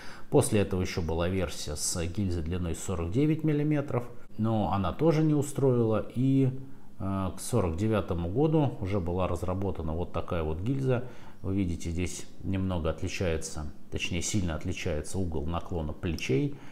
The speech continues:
гильзы. То есть все это сделалось для улучшения и увеличения внутреннего объема, для, э, возможности насыпать больше пороха. Одна, кстати, из особенностей нового пороха была то, в его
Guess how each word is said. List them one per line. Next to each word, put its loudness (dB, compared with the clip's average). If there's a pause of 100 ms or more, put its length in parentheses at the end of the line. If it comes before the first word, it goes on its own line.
(280)
гильзы. 2 (280)
То -6
есть -4
все 4
это 4
сделалось 2
для 0
улучшения 0
и -2
увеличения 0 (200)
внутреннего 0
объема, 2 (280)
для, 2
э, 0
возможности 0
насыпать -4 (160)
больше -2
пороха. -4 (260)
Одна, 6
кстати, 2
из 0
особенностей 2
нового 2
пороха 4
была 2
то, 0
в -2
его 2